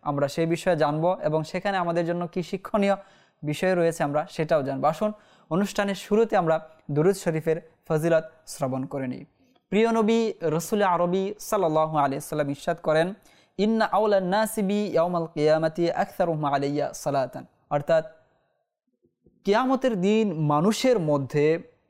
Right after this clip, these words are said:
আমার নিকটতম সবচেয়ে সে ব্যক্তি হবে যে দুনিয়ায় অধিক হারে আমার প্রতি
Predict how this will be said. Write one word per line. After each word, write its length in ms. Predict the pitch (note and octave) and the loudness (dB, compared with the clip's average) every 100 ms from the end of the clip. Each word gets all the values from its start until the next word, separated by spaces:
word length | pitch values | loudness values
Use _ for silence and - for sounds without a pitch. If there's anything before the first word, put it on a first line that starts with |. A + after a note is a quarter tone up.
| _ | _
আমার 320 | D3 F3 A3 | -2 0 2
নিকটতম 680 | F#3 F3+ A3+ A3 - A3 A3 | 2 0 -2 -2 -2 0 -2
সবচেয়ে 640 | G3+ G#3+ G#3 - - G#3+ | -2 -4 -4 -6 0 2
সে 260 | G#3+ - B3+ | 2 0 0
ব্যক্তি 320 | F#3+ D#3+ - | 2 -2 -2
হবে 380 | C#3+ C#3+ D#3+ G3+ - _ _ - | 0 2 2 0 -6 _ _ -4
যে 120 | D#3 | -2
দুনিয়ায় 640 | C#3+ D3+ E3 F#3 G3+ G#3+ G3+ | 0 0 0 2 2 2 0
অধিক 280 | E3 F3 G#3+ - | 0 2 0 -2
হারে 200 | F#3+ E3+ | 0 2
আমার 220 | D3 D#3+ | 2 0
প্রতি 360 | D#3+ D#3+ E3+ | 0 -2 -2